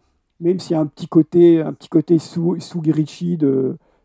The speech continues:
c'est un, c'est un peu les films qu'on trouvait à l'ép-, à l'époque des vidéoclubs, les gens qui voulaient faire du, du Guy Ritchie, tu vois, que tu trouvais ça dans les vidéoclubs, machin, euh,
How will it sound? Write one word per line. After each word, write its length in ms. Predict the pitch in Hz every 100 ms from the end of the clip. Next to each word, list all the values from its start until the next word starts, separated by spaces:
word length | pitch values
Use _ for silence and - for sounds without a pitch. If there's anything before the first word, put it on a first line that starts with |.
| -
c'est 160 | 175
un, 80 | 190
c'est 100 | -
un 40 | 220
peu 140 | 262
les 80 | 240
films 180 | 233 254
qu'on 120 | 190
trouvait 180 | 196 208
à 40 |
l'ép-, 200 | 190 180
à 60 | 185
l'époque 240 | 170 202
des 100 | 160
vidéoclubs, 560 | 147 160 156 202 196 -
les 140 | 165 165
gens 100 | 208
qui 60 |
voulaient 160 | 165 165
faire 180 | 190 151
du, 140 | 196
du 220 | 160 180
Guy 100 | 175
Ritchie, 400 | 190 180 - 190
tu 80 | -
vois, 60 | 135
que 60 |
tu 60 | 143
trouvais 280 | - 160 165
ça 140 | 170
dans 100 | 156
les 80 | 147
vidéoclubs, 480 | 135 147 147 160 151
machin, 400 | 143 - 156 151
euh, 140 | 131